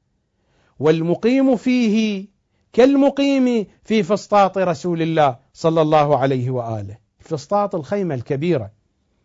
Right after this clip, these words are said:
"والمقيم فيه كالمقيم في فسطاط رسول الله صلى الله عليه وآله"، المقيم في مسجد السهلة.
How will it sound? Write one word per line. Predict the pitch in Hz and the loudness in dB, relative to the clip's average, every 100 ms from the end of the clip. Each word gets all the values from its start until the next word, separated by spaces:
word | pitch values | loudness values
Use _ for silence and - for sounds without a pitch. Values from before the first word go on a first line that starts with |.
| _ _ _ _ - | _ _ _ _ -2
"والمقيم | 160 175 185 226 269 277 | 2 2 0 0 2 2
فيه | 233 226 208 160 160 151 175 _ _ - | 0 0 -2 -2 -4 -8 -12 _ _ -2
كالمقيم | 220 247 240 247 247 240 | 0 2 0 0 0 0
في | 202 208 | -2 -4
فسطاط | 185 185 202 185 180 | -4 -2 0 0 0
رسول | 170 139 170 156 | -4 -6 -6 -4
الله | 156 151 127 - - | -2 0 -2 -6 -10
صلى | 156 151 | -4 -2
الله | 147 147 143 123 | 0 0 0 -2
عليه | 131 127 117 | -4 -4 -6
وآله"، | 117 110 113 113 | -6 -8 -10 -10
المقيم | 135 139 139 190 180 | -8 -6 -2 -2 -2
في | 160 | -4
مسجد | 160 185 160 151 | -2 -4 -4 -10
السهلة. | 135 - 135 113 | -10 -4 -4 -4